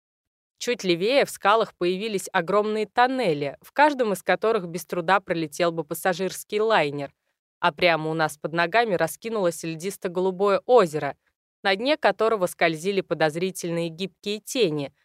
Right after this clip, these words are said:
судя по повадкам, хищные. Мне это казалось даже красивым, пока на глаза не попалось тело молодой женщины, плавно покачивающееся на слабых волнах.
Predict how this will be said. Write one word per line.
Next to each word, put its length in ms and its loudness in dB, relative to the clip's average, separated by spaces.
судя 380 -2
по 160 2
повадкам, 800 2
хищные. 800 -8
Мне 260 2
это 140 -2
казалось 480 4
даже 320 0
красивым, 880 0
пока 300 0
на 120 -2
глаза 400 2
не 120 -4
попалось 540 2
тело 280 2
молодой 440 0
женщины, 680 -2
плавно 380 4
покачивающееся 1120 -2
на 140 -2
слабых 460 -2
волнах. 560 0